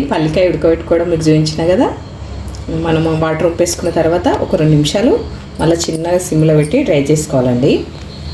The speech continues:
అప్పుడు వాటర్ అంతా గుంజేసుకొని ఇట్లా అయిపోతుంది. చూడండి ఎంత బాగున్నాయండి, చాలా బాగుంటాయండి.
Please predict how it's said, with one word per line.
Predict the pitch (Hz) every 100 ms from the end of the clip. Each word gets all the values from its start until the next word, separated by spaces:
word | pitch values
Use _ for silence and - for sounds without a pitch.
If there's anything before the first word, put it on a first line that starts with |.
| - 151
అప్పుడు | 214 494 554 - - -
వాటర్ | 156 151 156
అంతా | 156 160
గుంజేసుకొని | 151 156 - 254
ఇట్లా | 175 127
అయిపోతుంది. | 120 120 127 139 - - - -
చూడండి | - 147 143
ఎంత | 151 165
బాగున్నాయండి, | 170 185 214 262 330 - - - - - - - - - - - - - - - - -
చాలా | 156 151 160 175 170
బాగుంటాయండి. | 147 151 156 147 131